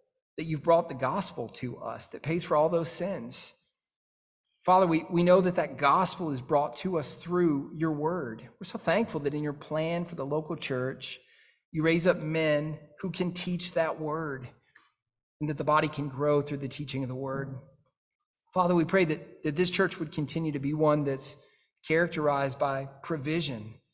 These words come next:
for the word going forth and being taught here. Father, we pray that, that you would grow us in our love for everyone, that we would seek to do good, Father, to everyone that we have opportunity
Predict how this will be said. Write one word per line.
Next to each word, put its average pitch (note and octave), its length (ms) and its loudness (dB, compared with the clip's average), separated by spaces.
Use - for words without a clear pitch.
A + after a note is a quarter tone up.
for E3+ 80 -4
the D#3 120 2
word D#3+ 440 0
going C#3+ 280 0
forth C#3 320 0
and C3+ 100 -6
being C3+ 160 -4
taught C#3 320 -2
here. D#3 380 -10
Father, F#3 240 6
we E3 100 2
pray F3+ 220 2
that, E3 180 -4
that F3 140 -6
you E3 120 2
would D3+ 160 0
grow D3 460 6
us B2+ 420 0
in D#3 100 0
our D3+ 160 2
love D3 540 2
for D#3 320 2
everyone, A#2+ 760 -4
that - 100 -4
we F3+ 140 -2
would E3+ 180 -2
seek F#3 320 -4
to D#3+ 120 -2
do E3 220 -2
good, D#3 420 0
Father, C3 560 -4
to - 240 -4
everyone F#3+ 380 4
that E3 80 0
we D3 100 0
have D3+ 140 0
opportunity D3 880 -2